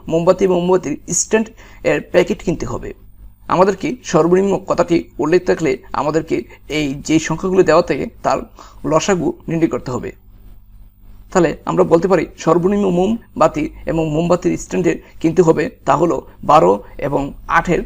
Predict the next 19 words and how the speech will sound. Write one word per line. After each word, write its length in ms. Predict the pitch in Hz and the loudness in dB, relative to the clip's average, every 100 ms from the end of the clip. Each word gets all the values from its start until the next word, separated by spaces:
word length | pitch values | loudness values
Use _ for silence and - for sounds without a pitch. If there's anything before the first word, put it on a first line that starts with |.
| - | -4
ল-, 320 | 156 160 135 143 | -2 -2 0 2
লসাগুর 480 | 160 202 175 160 - - | 2 2 -2 -4 -6 -6
সমান। 400 | - 160 101 - - - _ | -2 -2 -4 -12 -18 -20 _
আমরা 340 | - 175 170 - | 2 6 6 4
লিখে 220 | - 170 202 | 0 2 4
নিয়েছি 340 | 208 180 135 | 2 0 -2
যে 200 | 147 247 - | -2 -6 -4
সর্বনিম্ন 680 | - 156 175 196 208 170 - 165 | 2 6 6 6 4 2 0 -2
মোমবাতি 440 | 170 175 135 156 - | 4 4 4 -4 -2
এবং 240 | 147 165 | 0 2
মোমবাতির 440 | 160 170 180 196 160 | 2 2 0 0 -2
স্ট্যান্ডের 340 | - 202 185 | -4 -2 0
প্যাকেট 300 | 165 156 180 | 0 -2 0
কিনতে 220 | 175 196 | 2 4
হবে 220 | 185 151 | 4 2
তা 240 | 156 - 147 | -2 2 4
হলো 320 | 170 135 - - | 6 2 -4 -6
বারো 400 | - 143 156 135 - - | 0 2 2 0 -4 -4
এবং 260 | 156 170 | -2 -2